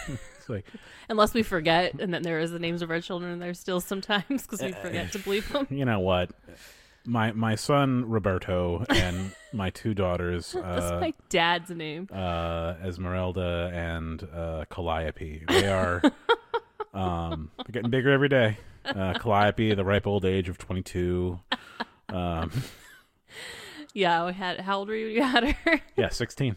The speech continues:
Speaker 1: Mm-hmm.
Speaker 2: Mm-hmm,
Speaker 1: Yeah,
Speaker 2: mm-hmm.
Speaker 1: it's the damnedest thing.
Speaker 2: You look great.
Speaker 1: Uh,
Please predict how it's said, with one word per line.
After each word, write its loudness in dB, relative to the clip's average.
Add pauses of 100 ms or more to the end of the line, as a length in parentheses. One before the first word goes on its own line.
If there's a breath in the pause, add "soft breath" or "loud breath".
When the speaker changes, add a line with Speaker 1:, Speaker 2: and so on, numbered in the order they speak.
(100)
Speaker 1:
Mm-hmm. 0
Speaker 2:
Mm-hmm, -6
Speaker 1:
Yeah, -4
Speaker 2:
mm-hmm. -8 (120)
Speaker 1:
it's -20
the -8
damnedest -2
thing. -2 (180 loud breath)
Speaker 2:
You -8
look -8
great. -8 (120)
Speaker 1:
Uh, 0